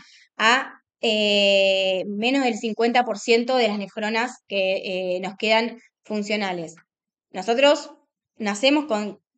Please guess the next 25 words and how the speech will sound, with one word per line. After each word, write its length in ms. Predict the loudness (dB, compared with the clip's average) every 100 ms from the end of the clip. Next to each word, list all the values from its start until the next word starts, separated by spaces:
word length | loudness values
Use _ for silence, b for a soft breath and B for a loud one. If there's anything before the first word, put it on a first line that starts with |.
| _ _ _ _
cierta 280 | -4 0 0
cantidad 280 | 0 2 2
de 60 |
nefronas, 440 | 0 -2 -2 0 0
de 120 | 0
glomérulos, 540 | 0 0 2 2 0 -10 _ _ _ _ _ -2
esos 400 | -2 0 -2 -2
glomérulos 480 | -2 -2 -2 -4 -8
no 460 | -6 0 2 0 -2
andan 440 | 0 4 4 0 -6
y 160 | -6
no 200 | -2 0
van, 180 | 2 0
<laughs> 180 | -2 -8
no, 320 | -4 -2 -2
no 120 | -4
se 120 | -2 -2
van 160 | -2
a 80 | -2
volver 180 | 0 0
a 80 | -2
hacer, 260 | -6 -8
o 60 | -8
sea, 180 | -10 -10
quedan, 340 | -2 2 2